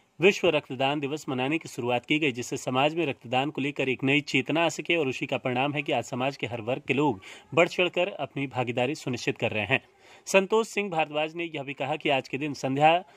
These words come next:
के पन्द्रह सदस्यों ने स्वैच्छिक रक्तदान किया और साथ ही हर वर्ष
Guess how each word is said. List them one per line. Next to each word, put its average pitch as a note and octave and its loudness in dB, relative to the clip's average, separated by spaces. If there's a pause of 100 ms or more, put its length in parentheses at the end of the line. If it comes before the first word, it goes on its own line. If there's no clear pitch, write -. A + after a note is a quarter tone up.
(800)
के F3 10
पन्द्रह G#3 4
सदस्यों E3 0
ने C3 2
स्वैच्छिक F3+ 0
रक्तदान C#3+ -2
किया F3+ -2
और D3 -2
साथ C3 -4
ही C#3+ -8
हर B2+ -6
वर्ष D3 -4